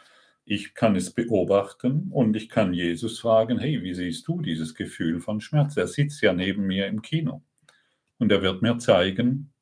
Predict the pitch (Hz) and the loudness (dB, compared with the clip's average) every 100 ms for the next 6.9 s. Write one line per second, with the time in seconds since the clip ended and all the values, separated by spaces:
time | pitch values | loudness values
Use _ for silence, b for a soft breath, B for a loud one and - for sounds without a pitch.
0 | _ _ _ _ _ - 98 117 143 147 | _ _ _ _ _ -2 2 4 2 -2
1 | - _ _ _ _ _ _ _ _ _ | -14 _ _ _ _ _ _ _ _ _
2 | _ _ _ _ _ - 107 104 85 - | _ _ _ _ _ -2 0 0 -4 0
3 | 131 160 135 - - _ 92 87 - 90 | 0 0 -2 -6 -14 _ -2 -2 0 -2
4 | 78 - 90 92 92 95 - 82 - 151 | -2 -4 -6 -4 -6 -6 -4 -6 0 2
5 | 135 82 - 85 - 98 107 - - - | 2 -2 -2 -4 0 0 0 -2 -12 -6
6 | 101 - - - 78 73 - 80 - | -6 -6 -12 -8 -8 -8 -16 -20 -20